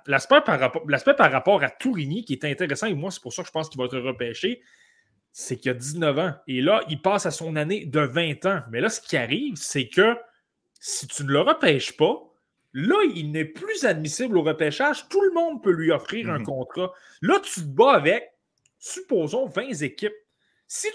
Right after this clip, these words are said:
Speaker 1: tu le veux vraiment, que tu l'adores, supposons que je suis les Maple Leafs de Toronto et que j'adore Miguel Tourigny et qui est, je le repêche pas,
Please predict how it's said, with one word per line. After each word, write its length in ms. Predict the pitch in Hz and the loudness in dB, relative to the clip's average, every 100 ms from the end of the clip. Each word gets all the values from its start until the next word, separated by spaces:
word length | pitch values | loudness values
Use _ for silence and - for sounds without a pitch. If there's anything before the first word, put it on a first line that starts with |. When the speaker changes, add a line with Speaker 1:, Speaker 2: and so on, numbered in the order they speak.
| - | -2
Speaker 1:
tu 80 | |
le 60 | 214 | -2
veux 160 | 165 277 | 0 -2
vraiment, 420 | 185 147 143 254 | -2 -2 0 -4
que 60 | - | -4
tu 220 | - 156 | -8 -4
l'adores, 360 | 143 131 156 220 | -2 -2 -2 -4
supposons 300 | - 277 349 | -6 -6 -6
que 80 | |
je 40 | - | -8
suis 120 | 170 | -6
les 100 | 156 | -4
Maple 280 | 208 180 156 | -4 -2 -2
Leafs 140 | 202 | -2
de 60 | 151 | -4
Toronto 420 | 147 131 131 240 | -4 -6 -6 -6
et 40 | |
que 60 | 170 | -4
j'adore 360 | 165 190 240 202 | -2 0 -2 -4
Miguel 300 | 139 165 156 | -4 -4 -4
Tourigny 440 | 139 127 160 269 _ _ _ - | -8 -8 -8 -12 _ _ _ -4
et 120 | 156 | -4
qui 200 | 151 165 | -2 -2
est, 160 | 151 - _ | -2 -4 _
je 160 | 131 165 | -4 0
le 120 | 226 | 2
repêche 500 | 165 165 160 131 - | 2 0 0 -4 -4
pas, 180 | 165 | -4